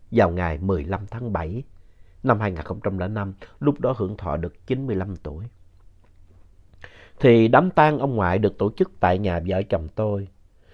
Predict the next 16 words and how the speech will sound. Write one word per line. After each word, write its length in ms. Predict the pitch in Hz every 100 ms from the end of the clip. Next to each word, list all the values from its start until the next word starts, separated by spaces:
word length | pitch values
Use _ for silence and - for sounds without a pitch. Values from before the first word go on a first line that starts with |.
| -
và 380 | 120 113 104 92 - - - - - -
cũng 200 | - 139
an 280 | 151 139 123
táng 260 | 127 147 180
ông 160 | 104
ở 100 | 123
trong 160 | - 110 -
cái 80 | -
khuôn 340 | - 160 139 143
đất 140 | 202 - - - - - -
mà 420 | 110 92 87 76 - - -
cái 120 | - 165
nhà 300 | 120 90 78
của 160 | 107 110
vợ 140 | 85
chồng 220 | - 85